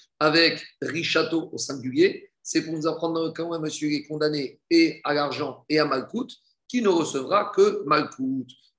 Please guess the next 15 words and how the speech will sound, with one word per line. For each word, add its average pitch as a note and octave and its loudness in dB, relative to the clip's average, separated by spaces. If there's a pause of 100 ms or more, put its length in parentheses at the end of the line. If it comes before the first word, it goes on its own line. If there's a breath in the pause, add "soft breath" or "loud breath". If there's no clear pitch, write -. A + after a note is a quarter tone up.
Donc, G#3 0
on F3+ -2
a E3+ 2
besoin D#3+ -4
de F3+ 4
deux D#3+ 2
versets D3+ -2
pour - -14
ces D3+ -2
deux E3 4
cas E3+ 0
différents, C3 -6
Mammon D#3+ 0
et B2+ -4
Mita, D#3 0